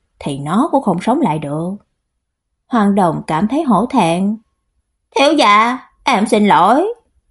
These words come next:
"Thôi, việc này cũng không thể trách hết lên ngươi." Lâm Thành Vũ luôn bao che khuyết điểm.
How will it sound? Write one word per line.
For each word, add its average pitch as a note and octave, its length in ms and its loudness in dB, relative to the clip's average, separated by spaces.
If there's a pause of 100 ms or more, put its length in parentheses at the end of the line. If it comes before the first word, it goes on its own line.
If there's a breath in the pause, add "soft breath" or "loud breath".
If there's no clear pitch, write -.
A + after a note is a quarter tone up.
(400)
"Thôi, E3 480 -6 (160)
việc D#3 260 -4
này C#3+ 220 -6
cũng G#3 140 -2
không F3 220 -2
thể D#3 220 -4
trách C4 180 -4
hết C#4+ 140 0
lên G#3+ 160 2
ngươi." F3 440 -2 (960)
Lâm A3 260 2
Thành G3+ 220 0
Vũ F#3 300 0
luôn A#3 340 2
bao F#3+ 160 2
che F#3 240 -2
khuyết E4 260 -4
điểm. G3 380 0